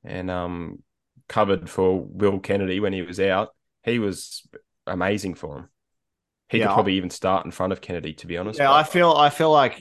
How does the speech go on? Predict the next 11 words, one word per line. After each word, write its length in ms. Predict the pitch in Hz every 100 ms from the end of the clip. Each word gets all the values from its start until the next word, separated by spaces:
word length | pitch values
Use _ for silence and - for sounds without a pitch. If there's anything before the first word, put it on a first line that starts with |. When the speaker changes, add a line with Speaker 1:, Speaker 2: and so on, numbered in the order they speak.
| 135
Speaker 2:
Sharks 360 | 104 123 107 -
will 80 | 90
keep 280 | 104 107 104
him, 400 | 87 87 90 - _ _ -
Speaker 1:
Yeah. 300 | 92 92 90 -
Speaker 2:
um, 340 | 87 85 80 67
because 400 | 95 - - 101
Speaker 1:
Just 140 | 98 120
that 140 | 104
squad 300 | - 95 95
depth. 380 | 85 - -